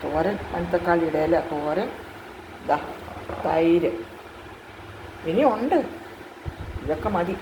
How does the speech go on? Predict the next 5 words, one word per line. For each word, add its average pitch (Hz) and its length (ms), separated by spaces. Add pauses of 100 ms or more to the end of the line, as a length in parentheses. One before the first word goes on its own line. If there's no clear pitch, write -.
(840)
അല്ലേ? 196 180 (520)
ഇതൊക്കെ 262 300
പോരെ? 156 240 (840)
അപ്പം 175 240
നമുക്ക് 160 280